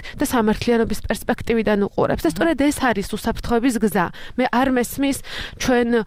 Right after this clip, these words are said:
Speaker 1: ა, დღეს ეს ყველაზე მეინსტრიმულ საერთაშორისო ინსტიტუციების კი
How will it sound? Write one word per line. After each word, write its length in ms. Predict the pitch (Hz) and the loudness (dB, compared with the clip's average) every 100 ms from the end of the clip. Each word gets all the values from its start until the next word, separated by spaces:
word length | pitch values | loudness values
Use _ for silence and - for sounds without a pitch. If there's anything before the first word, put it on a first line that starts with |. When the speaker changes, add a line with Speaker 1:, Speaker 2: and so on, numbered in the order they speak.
| - - - | -4 -16 0
Speaker 1:
ა, 120 | 214 | 2
დღეს 300 | 208 214 240 - | 4 2 2 2
ეს 180 | 214 - 214 | 0 0 -2
ყველაზე 460 | - 233 226 208 220 - | 2 2 4 4 2 0
მეინსტრიმულ 840 | 220 226 220 - - 208 220 220 208 - - | 2 2 2 0 -2 0 4 4 2 -4 -12
საერთაშორისო 640 | - 214 - 220 220 208 214 | 0 0 2 0 0 0 0
ინსტიტუციების 680 | 208 247 208 - 226 196 - | 0 0 0 0 0 -2 -6
კი 200 | - | -2